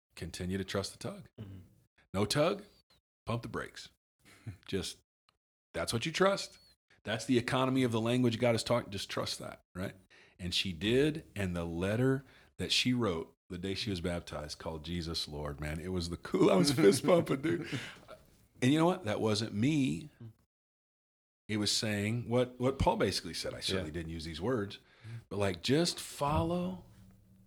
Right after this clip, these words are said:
Speaker 1: and don't be disobedient to the call.
Speaker 2: Mm-hmm.
Speaker 1: Just follow the tug, as we would say, right?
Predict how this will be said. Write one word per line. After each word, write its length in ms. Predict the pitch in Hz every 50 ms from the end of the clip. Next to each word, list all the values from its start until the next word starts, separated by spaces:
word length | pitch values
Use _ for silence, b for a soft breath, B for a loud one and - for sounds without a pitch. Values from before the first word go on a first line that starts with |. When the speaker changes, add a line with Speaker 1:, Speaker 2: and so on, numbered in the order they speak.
| - -
Speaker 1:
and 360 | 104 101 95 95 92 85 - - _
don't 460 | - 117 120 127 131 - - 98 95
be 180 | 110 110 110 107
disobedient 1040 | 98 90 92 107 110 - - 110 104 98 87 80 95 98 98 95 98 95 95 - -
to 80 | - 90
the 100 | 80 78 - -
call. 480 | - - - - 53 53 - - - B B B B B B
Speaker 2:
Mm-hmm. 200 | 101 95 92 95
Speaker 1:
Just 300 | 101 104 85 - - - - -
follow 460 | - 131 131 131 135 135 131 127 123
the 160 | 117 104 90
tug, 520 | 85 - - - 139 131 127 107 95 92 87
as 160 | 92 82 80 82
we 120 | 92 92
would 120 | 85 80 -
say, 120 | - 78
right? 180 | 82 90 92